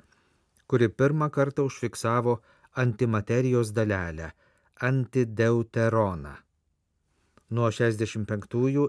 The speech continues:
iki du tūkstančiai šeštųjų metų jis buvo Bolonijos universiteto profesorius, paskelbė daugiau kaip penkis šimtus mokslinių publikacijų. Antonino Dzikichi taip pat buvo Italijos branduolinės fizikos instituto direktorius.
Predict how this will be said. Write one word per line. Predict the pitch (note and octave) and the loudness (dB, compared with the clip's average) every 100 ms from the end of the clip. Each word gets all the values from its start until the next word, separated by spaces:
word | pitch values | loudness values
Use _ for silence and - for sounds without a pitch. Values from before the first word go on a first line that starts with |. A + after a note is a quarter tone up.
| - | -2
iki | A2+ A#2+ | -4 -4
du | A2 G#2+ | -2 -4
tūkstančiai | C#3 C3+ - G#2 A2 | -6 -8 -8 -8 -8
šeštųjų | G#2 G2+ - A2+ G#2 F2+ G2 | -10 -10 -10 -8 -8 -6 -2
metų | C3 C#3 B2+ - _ _ _ _ | -2 -2 -6 -8 _ _ _ _
jis | F#3+ D#3+ | -4 0
buvo | D#3+ C#3 | 2 2
Bolonijos | A2+ A2 A#2 B2 A2+ G#2 - | 2 0 2 2 0 -2 -2
universiteto | G#2+ G#2 G2+ A2 G#2 G2 G2+ | -2 -2 -4 -6 -6 -6 -6
profesorius, | F#2 A#2+ - A#2+ - F2 E2+ - - _ _ | -4 -4 -2 -2 -4 -10 -10 -14 -20 _ _
paskelbė | - E3 E3 C3+ A#2 A2 | -4 -2 0 2 0 -2
daugiau | A2 A2 G#2 | -2 0 -2
kaip | - G2 | -4 -6
penkis | A2+ A#2+ D3 | -6 -4 -6
šimtus | - A#2 A#2+ G#2+ G#2+ | -6 -6 -6 -4 -4
mokslinių | G#2+ - G2+ G2 | -4 -6 -8 -6
publikacijų. | G#2+ G2 G#2 G#2 E2+ E2+ - D2+ - _ _ _ _ _ _ _ _ _ | -6 -4 -4 -4 -6 -8 -14 -16 -18 _ _ _ _ _ _ _ _ _
Antonino | G#2 G#2 G#2 A2 G#2+ G2+ | -8 -4 -2 0 0 -2
Dzikichi | G2+ - A2+ A2 C#3+ C#3+ _ _ _ _ - | -4 -6 -6 -4 -4 -6 _ _ _ _ -6
taip | A#2+ | -2
pat | A#2+ A#2 | 0 0
buvo | A2+ A2 | 0 2
Italijos | G#2+ A2 G#2+ G#2 G#2 | 2 2 2 2 0
branduolinės | G#2 G#2+ G#2 G2+ G2+ G2+ G2 | 0 -2 0 0 0 -2 -4
fizikos | A2 G2 G2+ G2+ - | -6 -6 -6 -8 -6
instituto | G#2 - A#2 D#3+ C#3+ | -6 -6 -4 -2 -2
direktorius. | A#2+ A2 G2 - F2+ F2 E2 | 0 2 0 -2 -10 -10 -12